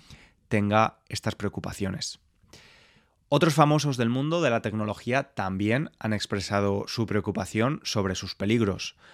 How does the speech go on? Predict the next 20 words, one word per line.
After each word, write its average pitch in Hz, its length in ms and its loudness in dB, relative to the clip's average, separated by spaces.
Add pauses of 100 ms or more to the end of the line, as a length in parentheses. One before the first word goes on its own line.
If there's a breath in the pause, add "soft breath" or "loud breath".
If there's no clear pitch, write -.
(240 soft breath)
Por 104 120 0
ejemplo, 110 640 2
Bill 110 220 2
Gates. - 420 -10 (560 loud breath)
Escribió 110 560 2
que 113 260 0
junto 104 800 -4 (180)
con 101 260 -4
todos 143 280 4
los 135 180 4
buenos 117 360 2
usos 160 560 -2 (160)
que 104 160 -6
pueden 101 320 -2
hacerse 131 580 -2 (280)
de 104 140 2
la 101 100 2
inteligencia 101 520 -2
artificial, 113 600 0 (460 soft breath)
también 95 480 2